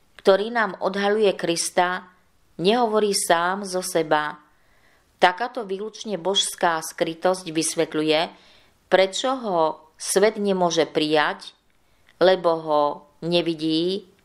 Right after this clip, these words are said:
ani nepozná. Jánovo evanjelium štrnásť sedemnásť. Kým tí, čo veria v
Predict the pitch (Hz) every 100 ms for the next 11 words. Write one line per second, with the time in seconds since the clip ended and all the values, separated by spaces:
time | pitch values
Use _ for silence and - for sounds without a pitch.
0 | _ _ - 185 208 226 220 190 170 165
1 | 151 147 151 - _ _ _ 175 156 151
2 | 147 160 - 160 160 160 170 180 190 -
3 | 175 185 - 180 170 160 143 147 - -
4 | - - - _ _ - 196 180 180 226
5 | 254 202 165 165 _ _ _ - 170 160
6 | 156 208 247 196 165 151